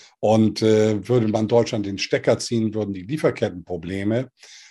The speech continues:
die sich ergeben würden, weil wir eben elementare Güter für die gesamte Weltwirtschaft herstellen, dramatisch erhöhen. Also das unterstelle ich jetzt erst einmal so nicht. Und auch die U S A könnten nicht das Interesse haben, dass Europa vollkommen scheitert,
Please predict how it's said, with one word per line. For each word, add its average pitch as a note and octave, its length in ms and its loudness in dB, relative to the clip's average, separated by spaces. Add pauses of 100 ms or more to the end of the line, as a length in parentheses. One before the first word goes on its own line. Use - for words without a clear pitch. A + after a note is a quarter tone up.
(140)
die A2+ 100 -2
sich G#2 320 0
ergeben G2+ 560 0
würden, G#2 560 2
weil F#2 220 -8
wir G#2 140 0
eben A2 300 -2
elementare G#2+ 640 -2
Güter G#2+ 380 -4
für - 160 -6
die G#2 140 -4
gesamte G2 480 -2
Weltwirtschaft G2 580 -4
herstellen, G2 460 -8 (440)
dramatisch G#2 640 0
erhöhen. F#2 380 -4
Also B2 180 -4
das B2 300 -2
unterstelle A#2+ 560 -2
ich G#2+ 120 -4
jetzt G#2 180 -6
erst A#2+ 200 -6
einmal A2 340 -2
so F#2+ 240 -4
nicht. G#2+ 380 -2 (480)
Und A#2+ 180 4
auch A#2+ 220 2
die A#2+ 120 0
U A2+ 100 2
S G#2 140 -4
A B2 200 0
könnten B2 280 -6
nicht - 160 -8
das A#2 160 -4
Interesse G#2+ 400 -2
haben, G#2+ 180 2
dass G#2+ 180 -2
Europa G#2+ 420 0
vollkommen G2 420 -4
scheitert, G#2+ 540 -2